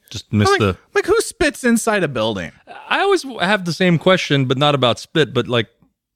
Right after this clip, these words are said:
Speaker 1: pubic hairs. Why? Why are you pulling that shit out while you're peeing?
Speaker 2: I mean, that could fall out.
Speaker 1: Really?
Speaker 2: I mean, maybe. It, th-, I mean, they
Speaker 1: First of
Speaker 2: fall
Speaker 1: all, is this
Speaker 2: out, they,
Speaker 1: nineteen seventy-five? Why
Speaker 2: they
Speaker 1: do you have so much pubic hair?
Speaker 2: <laughs> They fall out over time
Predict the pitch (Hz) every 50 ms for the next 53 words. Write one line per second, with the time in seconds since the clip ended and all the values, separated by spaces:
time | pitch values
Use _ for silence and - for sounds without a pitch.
0 | _ _ _ _ - 233 202 147 - 110 92 90 90 135 202 269 233 113 85 92
1 | 110 135 165 262 - - - 277 277 277 262 254 196 - - 240 196 185 233 -
2 | - _ _ - 139 139 139 139 131 - 165 180 214 277 254 - 349 381 415 415
3 | 392 403 403 - 359 - - 117 117 123 123 127 127 123 120 - _ _ _ _
4 | _ 240 339 403 440 427 403 415 - _ _ _ _ - 330 330 311 254 208 202
5 | 233 233 226 247 262 269 - _ - 208 208 214 233 226 - _ 226 208 226 233
6 | - _ 160 208 220 208 - 381 - 240 254 226 208 262 302 - 254 320 240 214
7 | 285 302 - 269 247 240 226 185 - 202 196 220 226 220 233 285 320 302 254 -
8 | - 233 214 196 - - 214 180 139 - 98 85 - - _ - - - 247 240
9 | - - _ 247 262 285 269 262 247 240 220 190 185 190 180 185 170 - - 156
10 | 151 151 151 147